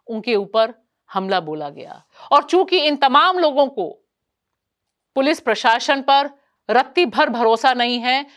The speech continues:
क्योंकि उस समय भी ये लोग उन्हें बचाने नहीं आए, लिहाजा अभी तक ये तमाम मामले ऑफिशियल ढंग से मोलेस्टेशन या सेक्सुअल असॉल्ट के जो केसेस दर्ज होते हैं, उस रूप में दर्ज नहीं हुए।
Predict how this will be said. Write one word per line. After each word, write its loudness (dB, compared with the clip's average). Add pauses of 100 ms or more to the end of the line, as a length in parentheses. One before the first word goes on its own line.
(120)
क्योंकि 0
उस -4
समय 2
भी -6 (140)
ये -4
लोग 0
उन्हें -8
बचाने -8
नहीं -14
आए, -12 (760)
लिहाजा 0 (340)
अभी 4
तक -2 (580)
ये -2 (100)
तमाम 2
मामले 0 (680)
ऑफिशियल 0
ढंग -4
से -6 (1040)
मोलेस्टेशन -2
या -2
सेक्सुअल -4
असॉल्ट -4
के -6
जो -12
केसेस -6
दर्ज -2
होते -4
हैं, -16 (220)
उस -14
रूप -8
में -8
दर्ज -4
नहीं -12
हुए। -20